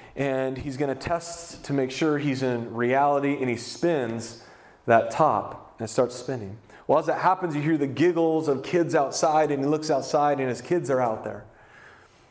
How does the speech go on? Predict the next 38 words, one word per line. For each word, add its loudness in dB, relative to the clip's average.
And 2
so 4
he 0
goes 2
out 0
there, 2
and -2
the -4
kids -2
run 0
to 2
him, 0
and 0
the, -2
the 0
camera -2
kinda -2
zooms -2
into 0
this -4
moment 0
here, -2
and 0
he's -2
hugging 0
his -2
kids, -2
and, 0
uh, 2
there's -2
music 0
that -4
kinda -2
starts -2
playing, 0
and 0
the -6
camera -2